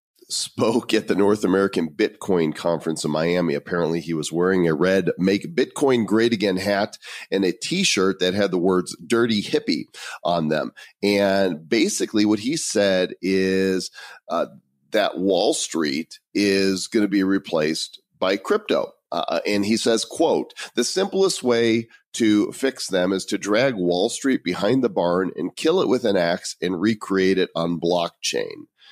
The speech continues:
<laughs> So he is all about global ledgers, and he thinks that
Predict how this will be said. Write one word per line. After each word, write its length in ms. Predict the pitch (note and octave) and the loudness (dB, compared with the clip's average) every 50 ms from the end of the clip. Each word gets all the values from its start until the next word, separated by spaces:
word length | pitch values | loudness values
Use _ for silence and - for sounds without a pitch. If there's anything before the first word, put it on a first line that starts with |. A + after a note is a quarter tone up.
| - - - | -20 -10 -6
<laughs> 400 | - - - - F3 D3+ - - - - - - - - | -6 -6 -2 -2 -2 -4 -4 -8 -12 -12 -10 -10 -10 -8
So 640 | - - A2+ A2 G#2 G#2 G2+ G2+ G2+ F#2+ F2 - - - | -4 0 2 2 4 4 4 4 4 4 2 0 -4 -12
he 320 | - - A2 A#2 B2+ C#3+ | -10 -4 0 2 4 4
is 120 | D3+ C3+ | 4 4
all 200 | B2+ A#2 B2 B2 | 2 2 4 4
about 320 | A#2+ A2 A2+ A2+ - - D2+ | 2 2 2 2 0 -2 -2
global 480 | F2+ F#2 F2 F2+ G2 G#2 A2+ G#2+ G2 | -2 0 2 2 2 2 2 2 4
ledgers, 680 | G2 G2+ A2 A2 G#2 F#2+ E2 C#2+ C#2+ C#2+ C#2+ C#2 - - _ - | 4 2 2 0 0 -2 -2 -2 -2 -2 -4 -6 -8 -12 _ -6
and 680 | E2 E2+ E2+ E2+ E2 D#2+ D#2+ D#2+ D#2+ D#2+ D#2+ D#2+ - - | -4 -2 -2 0 0 0 0 -2 -2 -2 -2 -4 -6 -8
he 220 | - - F#2 F2+ | -8 -8 -8 -8
thinks 420 | - - F#2 F2 F#2 F#2 - - - | -4 -2 0 0 0 -2 -4 -4 -2
that 300 | F#2 F2 E2 D#2+ - | 0 0 2 0 -2